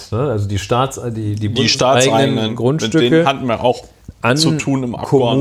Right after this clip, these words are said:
Speaker 2: Abgeordnetenhaus.
Speaker 1: zum Beispiel. Und dann gehen die
Speaker 2: Das
Speaker 1: Kommunen
Speaker 2: Problem
Speaker 1: hin, ähm,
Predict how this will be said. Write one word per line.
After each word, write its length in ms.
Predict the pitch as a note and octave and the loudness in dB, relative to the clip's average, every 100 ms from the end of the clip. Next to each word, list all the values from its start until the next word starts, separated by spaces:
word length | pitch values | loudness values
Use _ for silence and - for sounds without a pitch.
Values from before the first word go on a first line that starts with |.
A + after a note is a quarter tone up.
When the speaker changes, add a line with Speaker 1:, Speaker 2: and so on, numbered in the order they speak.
| C#3+ | 2
Speaker 2:
Abgeordnetenhaus. 220 | A2+ A2 - | 0 -4 -4
Speaker 1:
zum 160 | G#2 | -4
Beispiel. 680 | F#2 F2+ F2+ - - - - - | -2 -4 -6 -10 -18 -18 -14 -6
Und 100 | A2+ | -2
dann 180 | B2 C3 | 0 2
gehen 180 | D#3+ | 2
die 60 | D#3 | 0
Speaker 2:
Das 60 | G2+ | 0
Speaker 1:
Kommunen 280 | C3 A#2+ | 0 2
Speaker 2:
Problem 340 | B2+ D#3 D#3+ F#3+ | 4 4 2 0
Speaker 1:
hin, 400 | D3+ F#3 A3+ D4 _ - - - _ - | 0 0 -2 -6 _ -20 -20 -20 _ -2
ähm, 480 | B2+ B2+ C3+ B2 | 0 2 0 -2